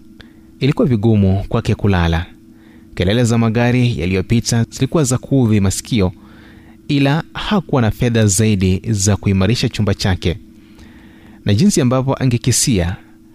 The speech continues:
hatimaye alizoea hali hiyo. Hata hivyo, usiku mmoja aliamka kwa ghafla.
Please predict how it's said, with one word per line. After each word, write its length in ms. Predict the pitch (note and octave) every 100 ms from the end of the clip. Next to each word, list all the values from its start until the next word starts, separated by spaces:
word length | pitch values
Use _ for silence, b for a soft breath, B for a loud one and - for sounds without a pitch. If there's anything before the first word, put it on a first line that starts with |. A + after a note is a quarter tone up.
| B
hatimaye 460 | - - - E3 D#3+
alizoea 540 | - A#2+ A2 A#2 A#2
hali 240 | G#2 G2+ F#2+
hiyo. 300 | F#2+ F2 D2+ - - B B B B B B
Hata 220 | - - E3+
hivyo, 440 | C3+ A2 B2+ E3+ G#3
usiku 400 | - - B2 A#2+
mmoja 460 | A2 A#2 A#2 A#2 -
aliamka 720 | F#2 F2 F#2 A#2+ - A#2 A2+
kwa 160 | -
ghafla. 420 | D3 F2+ - F#2+